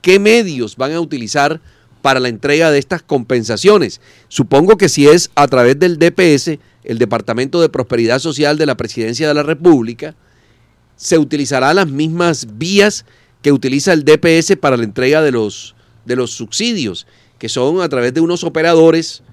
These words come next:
como Supergiros, por ejemplo, que son operadores que están en la mayor parte del país, tienen presencia en la mayor parte del territorio nacional a través de sedes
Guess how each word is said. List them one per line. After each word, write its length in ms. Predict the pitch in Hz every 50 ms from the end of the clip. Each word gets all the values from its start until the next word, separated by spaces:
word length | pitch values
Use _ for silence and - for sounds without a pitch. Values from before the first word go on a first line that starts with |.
| _ _ _ _ _ _
como 200 | - 113 110 113
Supergiros, 640 | 110 - 160 147 151 135 120 - 185 196 190 170 151
por 180 | - - 131 123
ejemplo, 480 | 120 156 160 156 - 151 160 165 160 - _ _ _ _ _ _ _
que 80 | - 113
son 720 | 101 131 131 151 160 165 160 151 143 131 120 107 95 - _ _ -
operadores 560 | 131 120 110 135 127 123 117 127 143 165 165
que 340 | - - 151 131 123 117 - _
están 560 | 123 117 113 - _ - 147 156 165 180 175 147
en 160 | 147 143 131
la 140 | 123 120 117
mayor 600 | 113 113 117 117 117 113 110 120 165 196 190 -
parte 360 | - 175 165 160 156 - 180
del 180 | 170 165 156
país, 400 | - 170 156 151 147 147 143 - - _ - _ _ _ -
tienen 240 | 131 135 160 170 160
presencia 580 | - 151 135 120 - 160 165 175 175 - 196
en 60 | 165
la 80 | 147 131
mayor 260 | 123 117 123 131 139
parte 280 | - 160 151 151 - 180
del 180 | 160 143 123
territorio 480 | - 135 117 110 110 110 131 135 156 156
nacional 540 | 151 147 - - 175 160 143 135 143 147 - _ _ _ _ _ _ -
a 140 | 117 113
través 240 | 110 117 113 113 120
de 100 | 135 160
sedes 500 | 151 - 190 175 160 156 170 - - -